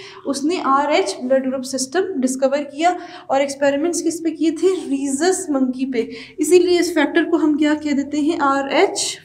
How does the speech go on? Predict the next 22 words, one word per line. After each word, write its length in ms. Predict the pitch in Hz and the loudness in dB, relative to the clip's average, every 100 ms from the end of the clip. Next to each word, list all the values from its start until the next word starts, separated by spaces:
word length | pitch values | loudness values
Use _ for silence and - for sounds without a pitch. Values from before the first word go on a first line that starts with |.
| - - | -10 -2
factor, 800 | 240 233 - - 294 214 - - | 0 -2 -6 0 2 4 0 -6
ठीक 200 | 285 359 | -4 0
है। 220 | 403 - - - - _ _ _ _ | 0 -2 -16 -20 -20 _ _ _ _
अच्छा, 680 | - 262 262 247 - - - - - - _ _ _ - - 277 | -4 -2 -2 -2 -2 -6 -12 -20 -20 -20 _ _ _ -20 -16 -6
अ, 260 | 254 254 262 | -4 -2 2
फिर 140 | 349 | 4
अब 280 | 349 311 294 | 4 4 0
अगर 180 | 294 320 | 2 2
हम 180 | 320 | 2
discuss 360 | 285 - 339 339 | 0 0 0 0
करें 260 | 302 294 269 | -2 -2 0
antigens 640 | 277 285 330 359 349 285 | 0 0 2 2 2 0
of 100 | 277 | 0
R 280 | 269 302 330 | 2 2 2
H 160 | 240 | 2
blood 240 | 254 254 254 | 2 2 -2
group 280 | 294 - 247 | -6 -4 -6
system 360 | 240 381 392 | -2 0 0
और 200 | 277 269 | -4 -8
इसकी 320 | 277 - 359 | -8 -6 -6
genetic 500 | 302 240 240 240 247 | -4 -4 -4 -6 -4
basis, 400 | 208 208 220 220 | -4 -4 -6 -10